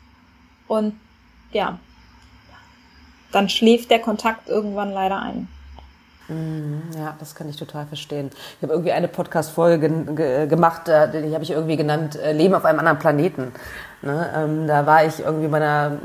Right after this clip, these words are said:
Speaker 2: meiner ältesten Freundin, die kenne ich seit der dritten Klasse und die hat auch zwei Kinder und ich war da beim Abendessen und die beiden haben zwei Kinder und, und das war wie so ein, so ein Tanz, ne? So ein, die war total eingespielt, das Pärchen irgendwie, mit diesen
Speaker 1: Ja.
Speaker 2: Kindern irgendwie und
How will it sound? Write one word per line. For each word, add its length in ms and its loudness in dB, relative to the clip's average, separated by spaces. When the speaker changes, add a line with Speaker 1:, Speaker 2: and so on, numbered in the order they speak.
Speaker 2:
meiner 180 2
ältesten 320 2
Freundin, 300 4
die 60 2
kenne 160 4
ich 60 -6
seit 120 0
der 80 2
dritten 240 -2
Klasse 340 2
und 80 -2
die 60 0
hat 80 -6
auch 100 -6
zwei 160 0
Kinder 440 0
und 160 -6
ich 180 -2
war 80 8
da 80 8
beim 160 6
Abendessen 800 2
und 180 -6
die 40 -4
beiden 480 2
haben 200 -4
zwei 180 -2
Kinder 640 4
und, 200 -4
und 200 -8
das 120 -8
war 140 2
wie 60 0
so 80 6
ein, 240 2
so 80 -4
ein 100 -6
Tanz, 460 0
ne? 180 2
So 60 2
ein, 560 -2
die 100 -2
war 100 6
total 180 4
eingespielt, 600 2
das 160 0
Pärchen 480 4
irgendwie, 480 0
mit 260 0
diesen 160 -2
Speaker 1:
Ja. 60 -2
Speaker 2:
Kindern 300 4
irgendwie 500 2
und 200 0